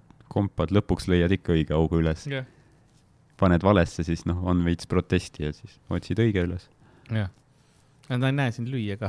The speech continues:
Speaker 2: eriti. <laughs> Ei saa kõrvakiilu ka, et nagu valesse läks, siis ei ole see, "Mamma mia, miks sa teed?"
Speaker 1: Jah.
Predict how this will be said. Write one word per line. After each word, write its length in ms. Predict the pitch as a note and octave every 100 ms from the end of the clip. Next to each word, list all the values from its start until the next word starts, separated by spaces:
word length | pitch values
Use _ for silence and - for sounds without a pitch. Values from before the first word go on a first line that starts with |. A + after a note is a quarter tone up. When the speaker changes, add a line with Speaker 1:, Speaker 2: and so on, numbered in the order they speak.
| G#2
Speaker 2:
eriti. 320 | - - -
<laughs> 80 | - - - _ _ - - - _ - - - - - - -
Ei 80 | B2
saa 120 | A#2+
kõrvakiilu 600 | B2+ C3 G#2+ G#2+ G#2+ G2+
ka, 120 | G#2 F#2
et 100 | F2
nagu 100 | G#2 G#2
valesse 320 | G2 F#2 -
läks, 160 | F2+ -
siis 120 | F#2 G2
ei 60 |
ole 80 | F#2+ F#2
see, 100 | F#2+
"Mamma 280 | D3 A#3+ C4
mia, 280 | D#4+ D#4+ C4
miks 140 | C4
sa 80 | C4+
teed?" 380 | C#4 E4 G#3 C#3+ B2+ - -
Speaker 1:
Jah. 140 | -